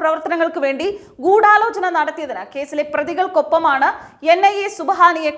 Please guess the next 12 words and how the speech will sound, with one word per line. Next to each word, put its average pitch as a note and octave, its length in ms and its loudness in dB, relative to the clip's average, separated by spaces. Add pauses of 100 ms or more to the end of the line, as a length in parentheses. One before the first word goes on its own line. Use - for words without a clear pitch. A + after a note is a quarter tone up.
കസ്റ്റഡിയിലെടുത്തത്. D#4 800 -6 (560)
കേരളത്തിലും D#4+ 500 2 (260)
തമിഴ്നാട്ടിലും E4 640 2 (200)
ഐ - 20 0 (120)
എസ് F4+ 140 -10
പ്രവർത്തനം D#4+ 420 -2 (140)
വ്യാപകമാക്കാനും D#4 960 0 (280)
പ്രമുഖരെ G#4+ 500 2 (120)
കൊലപ്പെടുത്താനും F#4 760 2
സുബ്ഹാനി D4+ 420 -2 (100)
പദ്ധതിയിട്ടതായി D4+ 840 -2 (360)
അന്വേഷണ F#4+ 420 -2